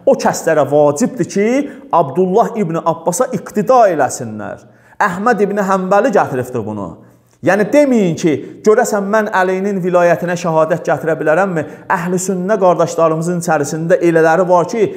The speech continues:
şəkkə salırlar onları, qoymurlar onları. Mən isə onlara deyirəm ki, Abdullah ibn Abbasa təqlid eləyin və Əlinin vilayətinə şəhadət gətirin və dünyadan şəhadətsiz getməyin.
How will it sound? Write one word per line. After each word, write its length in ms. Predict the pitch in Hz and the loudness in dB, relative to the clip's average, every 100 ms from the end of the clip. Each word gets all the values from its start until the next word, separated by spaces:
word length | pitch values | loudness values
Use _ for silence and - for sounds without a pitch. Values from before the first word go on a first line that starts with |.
| - | -10
şəkkə 480 | - - 196 - 240 214 | -14 -6 -6 -2 -2 2
salırlar 460 | 160 156 147 147 | 2 2 2 2
onları, 400 | 135 131 127 120 113 98 - - | 0 0 0 2 0 -2 -12 -2
qoymurlar 580 | 233 254 247 220 196 180 | 2 4 4 0 2 2
onları. 520 | 170 156 151 143 139 123 - - | 0 -2 -2 -2 -2 -2 -6 -14
Mən 320 | 151 202 277 | -6 -2 0
isə 160 | 226 220 | 2 2
onlara 460 | 196 185 175 170 160 | 2 0 2 2 2
deyirəm 380 | 165 151 143 127 | 2 0 -2 -4
ki, 160 | 139 113 - - - _ 165 | -4 -4 -6 -14 -20 _ 0
Abdullah 680 | 202 170 185 202 220 196 196 | 0 0 -2 0 0 -2 -2
ibn 220 | 196 175 - | -4 -2 -2
Abbasa 540 | 165 - - 165 185 | -2 0 -2 0 -2
təqlid 460 | 180 151 151 175 147 | -2 -2 0 2 2
eləyin 460 | 123 110 110 104 98 - | 2 0 -4 -6 -8 -6
və 140 | - 175 180 | -2 0 0
Əlinin 320 | 185 190 175 170 | 2 0 0 2
vilayətinə 480 | 160 151 147 160 - | 4 2 2 -4 -4
şəhadət 480 | 156 151 151 - | 0 2 2 2
gətirin 400 | 151 135 165 160 | 2 0 0 0
və 80 | 143 143 | 0 0
dünyadan 420 | 147 147 143 151 | 0 2 2 0
şəhadətsiz 800 | 139 131 127 127 123 - 135 117 | -2 0 2 0 -2 -4 -8 -4
getməyin. 560 | 139 120 - 95 87 | -4 -4 -6 -10 -10